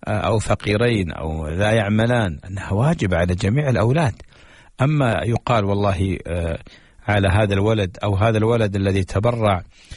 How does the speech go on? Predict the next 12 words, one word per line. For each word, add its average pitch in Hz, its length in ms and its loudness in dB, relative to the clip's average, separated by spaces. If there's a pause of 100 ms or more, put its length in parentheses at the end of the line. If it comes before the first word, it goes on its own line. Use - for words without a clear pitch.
(280)
يعني 92 300 0
قصدي - 360 -4
تبرع 110 760 0
بالبداية 104 1120 0
بالإنفاق 98 640 -2
عليهما، 92 640 0 (1400)
يستغل 110 600 0
استغلال 101 680 0
فينصرف 98 640 0
النا-، 95 440 0
فينصرف 95 560 0
إخوانه 110 440 0